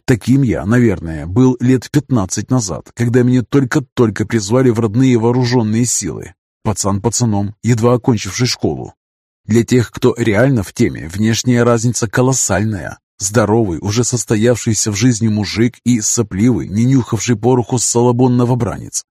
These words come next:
И вот как раз последнего я видел сейчас прямо перед собой в водяном отражении. Всё это, по большому счёту, выглядело странно и необычно, но хорошо объясняло внезапное падение индекса.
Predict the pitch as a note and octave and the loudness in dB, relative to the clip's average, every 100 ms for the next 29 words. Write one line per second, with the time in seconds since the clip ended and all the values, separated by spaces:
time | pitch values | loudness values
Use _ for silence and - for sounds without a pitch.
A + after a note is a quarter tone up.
0 | _ A#2+ B2 B2 B2 - B2 A#2+ A#2 - | _ 2 4 2 0 0 -2 0 -2 -2
1 | G2+ B2 A#2+ D2 D2+ F2+ G2+ B2+ A#2+ G2 | 0 0 0 -4 -6 -2 2 4 2 -2
2 | - A2+ B2 A#2 - A2+ A#2+ G#2+ A#2+ A#2+ | -2 -2 0 -2 0 2 2 0 0 0
3 | - A#2+ F#2 F#2+ - G#2 G2+ B2+ C#3 G#2+ | -2 -2 -2 -4 -6 -6 0 2 2 0
4 | G2+ A2 B2 G#2 D2 C2 G1+ - _ _ | -2 -2 -2 -2 -6 -8 -14 -18 _ _
5 | - - F2+ F#2+ - G2+ G#2+ A2 - G#2+ | -6 -2 0 0 -4 -2 0 0 -2 -2
6 | G#2 - A2 G#2+ G#2+ F#2+ A#2 A2+ G#2+ A2+ | -2 -2 -2 0 -4 0 0 2 2 2
7 | A2 - G#2 G#2 A2 - A#2 A#2+ B2 G#2+ | 0 -2 0 0 0 0 2 2 2 -2
8 | - C#2 B1 - _ G#2+ B2 A2 A#2+ A#2 | -4 -10 -14 -18 _ 0 0 0 -2 -2
9 | - C3 A2 G#2 - A#2+ A#2 G#2 A2+ G#2+ | 2 2 2 -2 0 2 2 0 0 0
10 | C3 A#2+ G#2+ A#2+ A#2+ A#2 A#2+ A2 E2 F2 | 0 0 0 2 2 2 0 -2 -6 -8
11 | - - - | -10 -10 -14